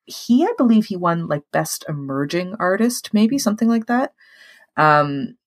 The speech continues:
but Islands is about a middle-aged man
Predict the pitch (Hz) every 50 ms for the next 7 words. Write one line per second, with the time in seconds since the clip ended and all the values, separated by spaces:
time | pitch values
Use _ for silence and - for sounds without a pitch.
0 | - - - 165 180 180 175 - 175 180 180 196 208 226 233 226 208 202 180 175
1 | 170 156 - _ - 160 156 151 151 151 151 151 - - _ _ - 151 160 151
2 | 151 147 147 147 143 143 143 139 139 135 139 143 - - _ _ _ _ _ _
3 | _ _ _ _ 170 175 175 180 190 196 202 208 202 190 175 170 170 160 160 160
4 | - - - - - - - _ _ - 160 151 147 143 135 135 135 131 135 135
5 | 139 143 151